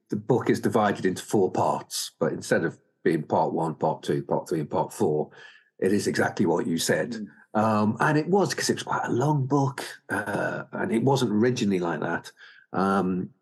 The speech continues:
Speaker 1: I think it was my publisher who said, "Have you, why don't you divide it up into bits?"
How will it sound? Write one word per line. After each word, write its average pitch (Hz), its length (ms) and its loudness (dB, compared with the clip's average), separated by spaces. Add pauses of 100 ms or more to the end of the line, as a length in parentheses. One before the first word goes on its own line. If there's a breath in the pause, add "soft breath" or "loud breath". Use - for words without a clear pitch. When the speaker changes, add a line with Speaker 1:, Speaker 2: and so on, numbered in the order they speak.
(220)
Speaker 1:
I 107 80 0
think 110 140 2
it 92 40 2
was 90 80 0
my 95 100 2
publisher 104 460 0
who - 80 -6
said, 139 160 -4
"Have 156 100 0
you, 143 60 -2 (140)
why 180 160 -2
don't 170 160 -4
you 123 80 0
divide 113 420 0
it 98 60 0
up 95 120 -4
into 87 180 -2
bits?" - 440 -4